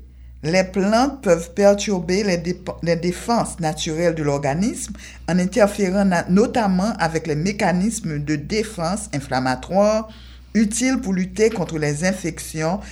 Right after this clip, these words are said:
et en particulier contre le covid dix-neuf. » Et d'après vous, qui plante que on, nous supposons éviter, qui ça ne pas supposé prendre,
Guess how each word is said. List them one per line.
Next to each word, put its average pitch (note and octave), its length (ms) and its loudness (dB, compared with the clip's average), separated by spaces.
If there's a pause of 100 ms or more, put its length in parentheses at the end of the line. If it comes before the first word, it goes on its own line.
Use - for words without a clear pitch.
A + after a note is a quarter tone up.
(200)
et D#3 120 2
en D#3 80 0
particulier F3 720 0
contre E3 380 -4
le D3+ 160 -4
covid D3+ 340 -8
dix-neuf. » C3+ 880 -6 (520)
Et D#3+ 180 0
d'après D3+ 320 0
vous, D#3+ 300 -2
qui A3 160 -4
plante F3 680 -4
que D#3 240 -2
on, D3 380 -4 (160)
nous D3+ 160 -2
supposons D3+ 400 -6
éviter, C#3 480 -6
qui A3 120 -10
ça G#3 200 -4
ne F3 80 -4
pas F3 120 -4
supposé D3+ 460 -8
prendre, G#3+ 260 -6